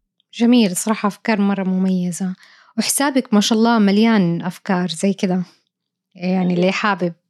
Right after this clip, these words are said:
آه، ي-، يشوف المزيد من الأفكار. طيب، نحن تقريبا الآن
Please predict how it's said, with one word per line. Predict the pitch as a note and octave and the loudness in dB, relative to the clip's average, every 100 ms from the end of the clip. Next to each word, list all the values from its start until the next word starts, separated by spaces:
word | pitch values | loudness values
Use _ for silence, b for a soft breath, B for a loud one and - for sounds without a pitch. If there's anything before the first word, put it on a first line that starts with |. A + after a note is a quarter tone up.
| G3 | -10
آه، | F#3+ F#3 F#3+ F#3 b b b b - | -8 -6 -8 -12 b b b b -14
ي-، | G3+ G3 G#3 | -8 -2 0
يشوف | - A3+ G#3 | 0 -2 0
المزيد | F#3 F#3 G3 F#3+ | 0 0 -2 -4
من | E3+ E3 | -4 -8
الأفكار. | E3 - - F3 F3 - _ _ | -12 -16 -10 -8 -8 -16 _ _
طيب، | A#3 A#3 G3+ | -2 0 2
نحن | A3 A#3 A3 | 2 2 -2
تقريبا | G3 A3+ A3 F#3+ F#3 | 0 2 2 4 2
الآن | F3+ F#3+ G3+ G3 F#3 F3+ F3 | 0 -2 -4 -4 -8 -10 -12